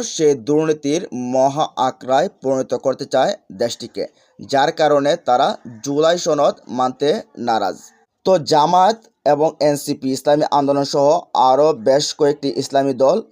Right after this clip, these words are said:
এই জায়গাটায় সরকারকে চেপে ধরেছে। সরকারের ঐকমত্য কমিশনেরও মতামত যে জাতীয় নির্বাচনের আগে যাতে করে এই গণভোট আয়োজন করা হয়, গণভোট আয়োজন হলেই জুলাই সনদ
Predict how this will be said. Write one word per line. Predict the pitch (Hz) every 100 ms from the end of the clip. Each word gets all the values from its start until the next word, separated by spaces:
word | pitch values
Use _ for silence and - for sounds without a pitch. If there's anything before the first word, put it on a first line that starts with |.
| _ -
এই | 139
জায়গাটায় | 135 143 143 165 165 240 -
সরকারকে | - 151 151 143 139 160 214 -
চেপে | 143 120 123
ধরেছে। | 117 113 - - _ _ -
সরকারের | - 180 202 196 170 233 -
ঐকমত্য | 160 160 165 156 156
কমিশনেরও | 151 139 143 160 175 151 156 -
মতামত | 127 143 147 117 98
যে | 104 131 170 226 _ _ -
জাতীয় | 147 156 160 170
নির্বাচনের | 160 160 156 156 147 135 -
আগে | 101 131 127 143 220 - _ _ -
যাতে | 110 139 156 170
করে | 156 151 165 - _ _ -
এই | 135 143
গণভোট | - 139 147 139 185 - -
আয়োজন | 123 127 123 117
করা | 120 113
হয়, | 104 85 - 90
গণভোট | 139 147 147 147
আয়োজন | - 131 131 131
হলেই | 123 135 180 - _ _ _ - -
জুলাই | 139 156 165
সনদ | - 151 147 170